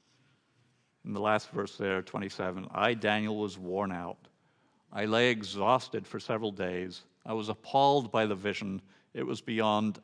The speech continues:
understanding." So poor Daniel, I need to give a thought, spare a thought for him.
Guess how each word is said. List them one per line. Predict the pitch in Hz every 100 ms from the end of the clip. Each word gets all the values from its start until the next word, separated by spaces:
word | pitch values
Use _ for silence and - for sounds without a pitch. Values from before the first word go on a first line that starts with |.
| -
understanding." | 98 101 98 - 107 92 87 95 101 98 _ _ _ _ _ _ _ _ _ _ _ _ _ _ _ _ _ - - _ _ _ _ _
So | - -
poor | - 208
Daniel, | 127 117 135 107 90 - - _ _ _ 147
I | 131
need | 123
to | 113 87 123
give | - 117
a |
thought, | 101 - 110 107
spare | - -
a | 104
thought | - 120 120
for | -
him. | 95 117 117 101